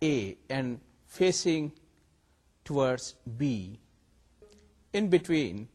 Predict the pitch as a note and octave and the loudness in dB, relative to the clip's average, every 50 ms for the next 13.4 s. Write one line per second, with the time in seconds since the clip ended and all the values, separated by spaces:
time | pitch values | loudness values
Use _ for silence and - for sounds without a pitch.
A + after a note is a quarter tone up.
0 | _ - C3 C3+ C3 D3 C#3 C3 B2+ - - - G#3 G#3 G3 F#3+ F3+ F3 - - | _ -8 -6 -4 -2 0 -2 -2 -2 -4 -6 -4 -2 0 0 -2 -2 -6 -10 -18
1 | - - _ _ _ - - - - - _ _ _ _ _ _ _ _ _ - | -20 -20 _ _ _ -20 -20 -20 -20 -20 _ _ _ _ _ _ _ _ _ 0
2 | D3+ C#3+ - - G3+ F#3+ - - F#3+ D#3+ E3+ D#3 C#3+ C#3 C#3 C#3 C#3+ C3+ A#2+ F#2+ | 0 0 2 0 0 0 0 -2 0 2 2 2 2 2 0 -2 -2 -2 -2 -4
3 | G2+ G#2+ - _ - B2+ A#2+ B2 D3+ - - D3+ D#3 D#3+ D#3 D3+ C3+ B2 A2+ - | -8 -12 -14 _ -6 -4 -4 -4 -4 -2 2 2 2 2 2 0 -2 -4 -4 -4
4 | B2+ A2+ G#2+ - - - B2+ A2+ A#2+ A#2+ C#3 D#3 D3 - - - - A2+ G2 D#2 | -6 -6 -6 -8 -10 -8 -6 -6 -6 -4 -4 -4 -4 -4 -6 -8 -8 -8 -8 -8
5 | F#2 A#2 A#2+ - - - - - _ _ _ _ _ _ _ _ _ _ _ _ | -12 -12 -12 -12 -12 -12 -14 -18 _ _ _ _ _ _ _ _ _ _ _ _
6 | _ _ - C3 B2 A#2+ B2 A#2+ A#2 - _ - - B2+ - - F3+ F3+ F#3 F3 | _ _ -2 0 0 0 0 -2 -6 -10 _ -10 -10 -8 0 4 6 6 6 6
7 | F3 - - - - _ - B2+ B2+ F3+ A3+ A3 - - - F3 D#3 D3+ D#3+ D#3+ | 4 -2 -10 -12 -20 _ -14 -6 0 0 2 2 0 -4 -2 -2 0 0 0 -2
8 | - - - - C3 G#2+ F2 F#2+ A2+ - - - - _ _ - C3+ D3 D3 E3 | -4 -4 -6 -6 -6 -6 -6 -8 -10 -12 -12 -14 -16 _ _ -6 -4 -2 2 4
9 | E3+ F3 E3 D3 D#3+ D3 C#3 C3 B2+ B2+ - - _ _ - _ _ _ _ _ | 4 4 4 4 0 0 0 0 -4 -10 -14 -20 _ _ -20 _ _ _ _ _
10 | - B2 A#2+ F3+ G3 E3+ D#3 B2+ A2+ G2 G2 G#2 - _ _ _ _ _ _ _ | -10 -2 2 2 4 4 4 2 0 -2 -6 -12 -14 _ _ _ _ _ _ _
11 | _ _ _ - C3+ C3 C#3+ F3 G3 F#3+ - G3 E3+ D3+ - - - D3 C#3+ C#3 | _ _ _ -4 -4 0 4 4 4 4 4 2 -2 -2 -4 -2 2 4 4 4
12 | C3+ - C#3+ C3 A#2+ - - - _ - - - - - D3 A#2 F#2+ F2+ G#2+ G#2+ | 4 2 -2 -2 -4 -6 -12 -20 _ -20 -16 -8 -2 0 0 0 0 -4 -6 -6
13 | G#2 G#2 A#2+ D#3+ - - - - | -4 -4 -4 -4 -6 -10 -16 -20